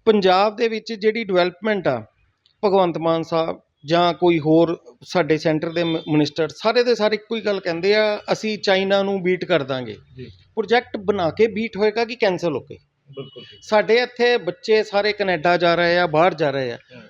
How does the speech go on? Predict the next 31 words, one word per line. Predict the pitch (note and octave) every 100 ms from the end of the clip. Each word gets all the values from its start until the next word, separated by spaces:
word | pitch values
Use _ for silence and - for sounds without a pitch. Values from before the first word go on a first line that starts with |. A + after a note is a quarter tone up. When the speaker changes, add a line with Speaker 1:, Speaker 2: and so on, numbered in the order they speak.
| _ -
Speaker 1:
ਉਹ | C4+
ਇਸ | B3 -
ਕਰਕੇ | B3+ A3+ C4+
ਨਹੀਂ | D4
ਜਾ | B3 A#3+
ਰਹੇ, | A#3
ਉੱਥੇ | A3+ A#3
ਕੋਈ | A#3 A3+
ਬਹੁਤ | F3+ A3+ G#3+
ਵਧੀਆ | G#3 A3 A3+
ਮਾਹੌਲ | G#3+ F#3 E3 C3
ਹੈ, | -
ਉਹਨਾਂ | A#3 B3+
ਦਾ | C4
ਇਨਫਰਾਸਟ੍ਰਕਚਰ | C4 A3 C4 - B3 C4+ A3
ਵਧੀਆ | F3 D3 G#2
ਹੈ। |
Speaker 2:
ਬਿਲਕੁਲ। | - - C3 - - -
Speaker 1:
ਸਾਡੇ | - B3 A3 B3
ਇੱਥੇ | B3 B3+
ਇਨਫਰਾਸਟ੍ਰਕਚਰ | F#3+ A3+ A#3 A#3 - A#3+
ਹੀ | A#3+ G#3
ਹੈ | A3
ਨਹੀਂ, | A3
ਸੜਕਾਂ | G#3 F3+ G3+
'ਤੇ | G3+
ਭੀੜ | G3+ F#3 D#3+ F3+
ਹੈ। | F3+ - _ _ -
Speaker 2:
ਹੂੰ। | - - -
Speaker 1:
ਕੀ | G#3+ G#3
ਕਹਿੰਦੇ, | G#3 G3 G3 G3 F#3+ F#3